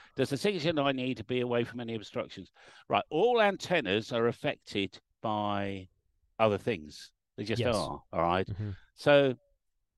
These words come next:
Speaker 1: uh, it'll always work. All right, I made a video. It's not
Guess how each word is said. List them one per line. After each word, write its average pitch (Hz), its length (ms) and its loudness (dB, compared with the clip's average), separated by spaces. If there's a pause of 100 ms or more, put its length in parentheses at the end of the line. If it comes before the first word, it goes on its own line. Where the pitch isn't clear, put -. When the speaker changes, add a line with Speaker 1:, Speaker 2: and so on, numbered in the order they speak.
(240)
Speaker 1:
uh, 117 500 0 (220)
it'll 196 200 -6
always 214 220 -4
work. 92 340 -8 (200)
All 85 120 -2
right, 92 100 -4
I 117 40 -6
made 120 200 0
a 76 40 -2
video. 69 400 -6 (320)
It's - 260 -8
not 156 180 0